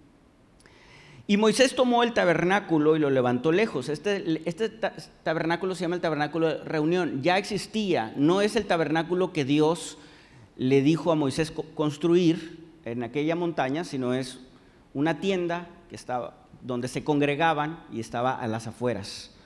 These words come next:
Fuera del campamento, y lo llamó tabernáculo de reunión. Y cualquiera que buscaba a Dios, a Jehová, al Señor,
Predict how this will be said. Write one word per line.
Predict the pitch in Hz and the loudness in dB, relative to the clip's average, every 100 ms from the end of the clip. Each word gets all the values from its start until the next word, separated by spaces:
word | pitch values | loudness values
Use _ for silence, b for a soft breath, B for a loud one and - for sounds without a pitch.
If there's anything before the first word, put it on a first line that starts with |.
| b b b b b b b b _ _ _ _ _ 170 | b b b b b b b b _ _ _ _ _ 6
Fuera | 175 | 8
del | 190 185 | 8 6
campamento, | 190 175 185 220 220 160 - 156 | 2 2 2 2 0 -2 -2 2
y | |
lo | 151 | 4
llamó | 143 139 156 | 4 4 2
tabernáculo | 156 160 131 139 139 147 143 | 2 0 2 -2 -2 -2 0
de | 139 | 0
reunión. | 135 139 139 143 131 107 113 - - - - _ _ _ _ _ _ _ b b b b b b | 0 0 2 4 2 0 -4 -12 -18 -20 -20 _ _ _ _ _ _ _ b b b b b b
Y | 196 | 6
cualquiera | 220 208 247 294 | 6 6 6 4
que | 311 | 4
buscaba | 254 220 - 220 214 | 2 2 2 2 2
a | |
Dios, | 180 147 117 139 131 | 4 2 2 -4 -8
a | |
Jehová, | 123 139 143 135 | -4 0 2 2
al | 107 | 0
Señor, | 139 131 127 104 | -2 0 0 -2